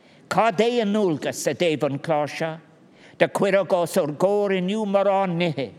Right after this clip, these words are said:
Agus as é o'r núlgas an cuairt a leanúnt do go do lú. Agus ba bhaile me cur in na lír muintir na tíre. Gur cur dóibh cabhrú le di-,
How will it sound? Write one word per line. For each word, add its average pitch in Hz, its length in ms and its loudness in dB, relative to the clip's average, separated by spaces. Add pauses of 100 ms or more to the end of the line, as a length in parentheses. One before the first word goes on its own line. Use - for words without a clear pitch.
(400)
Agus 185 260 2
as 196 140 -2
é 254 180 2
o'r 240 220 2
núlgas 240 540 0
an 196 140 -2
cuairt 233 440 -2
a 202 40 2
leanúnt 214 640 0
do 208 100 2
go 196 160 0
do 190 120 2
lú. 190 200 0 (640)
Agus 175 300 2
ba 214 200 4
bhaile 226 480 2
me 220 180 2
cur 202 240 2
in 196 140 0
na 180 80 0
lír 185 480 0
muintir 185 360 -4
na 185 120 0
tíre. 170 520 -4 (400)
Gur 196 180 4
cur 226 240 2
dóibh 247 480 2
cabhrú 180 500 0
le 160 140 0
di-, 147 280 -8